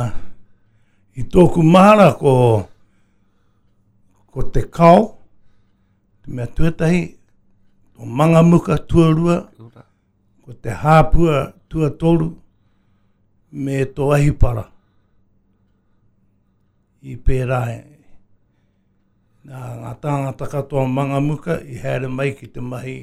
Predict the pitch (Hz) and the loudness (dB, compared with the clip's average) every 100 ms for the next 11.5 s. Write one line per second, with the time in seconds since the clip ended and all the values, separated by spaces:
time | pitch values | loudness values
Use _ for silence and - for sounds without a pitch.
0 | 107 _ _ _ _ _ _ - 117 - | -20 _ _ _ _ _ _ -20 -6 -6
1 | - 135 131 131 - _ _ _ _ _ | -4 -2 -2 -6 -18 _ _ _ _ _
2 | _ _ _ _ _ _ _ _ _ _ | _ _ _ _ _ _ _ _ _ _
3 | - - 120 123 123 - 127 113 _ _ | -20 -12 -4 -4 -4 -4 -4 -8 _ _
4 | _ _ _ _ 131 123 120 117 120 123 | _ _ _ _ -20 -20 -14 -12 -12 -8
5 | - - _ _ - 123 120 117 _ 107 | -8 -8 _ _ -20 -20 -20 -20 _ -20
6 | _ _ _ _ _ _ _ 120 127 131 | _ _ _ _ _ _ _ -10 0 2
7 | 131 131 139 147 135 131 - 143 120 139 | 4 2 0 -2 -2 -6 0 0 0 -6
8 | 127 117 113 - _ _ _ _ _ _ | -6 -10 -14 -20 _ _ _ _ _ _
9 | _ _ _ _ _ - - - 147 147 | _ _ _ _ _ -14 0 2 2 -4
10 | 151 156 151 _ - 143 135 135 139 - | -6 -10 -14 _ -2 0 -2 -6 -10 -14
11 | 156 147 139 120 | -20 -14 -8 -8